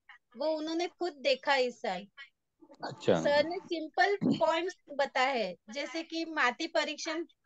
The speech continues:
Speaker 1: किया जाना जरूरी है
Speaker 2: हाँ।
Speaker 1: या फिर सोइंग की दिशा
Speaker 2: हाँ।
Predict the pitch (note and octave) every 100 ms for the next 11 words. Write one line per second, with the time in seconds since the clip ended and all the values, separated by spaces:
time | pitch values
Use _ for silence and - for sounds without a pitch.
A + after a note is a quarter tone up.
0 | - D4 C#4+ C#4 C4 C4 B3+ C4+ C4+ C4
1 | B3+ C4 C4 C#4 B3 A#3+ C4 _ _ _
2 | _ _ - A2+ F2+ - - - - B3
3 | B3 - D4 D4 - C#4+ C#4 D4 D#4 D#4
4 | A#3 C4+ - C#4+ C4 C4+ _ _ _ _
5 | _ _ - - - _ _ A2 G2